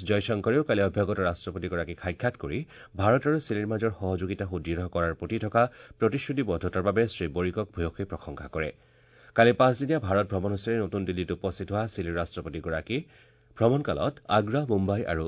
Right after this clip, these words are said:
বেংগালুৰুলৈ যাব। আপোনালোকে বাতৰি শুনিছে আকাশবাণীৰ পৰা।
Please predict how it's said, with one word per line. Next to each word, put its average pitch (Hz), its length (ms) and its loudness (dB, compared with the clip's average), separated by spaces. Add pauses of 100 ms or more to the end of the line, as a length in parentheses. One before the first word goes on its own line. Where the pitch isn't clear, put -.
(100)
বেংগালুৰুলৈ 85 600 -2
যাব। 82 180 0 (1600)
আপোনালোকে 95 420 4 (200)
বাতৰি 95 340 2
শুনিছে 110 360 0 (280)
আকাশবাণীৰ 76 560 0
পৰা। 82 200 4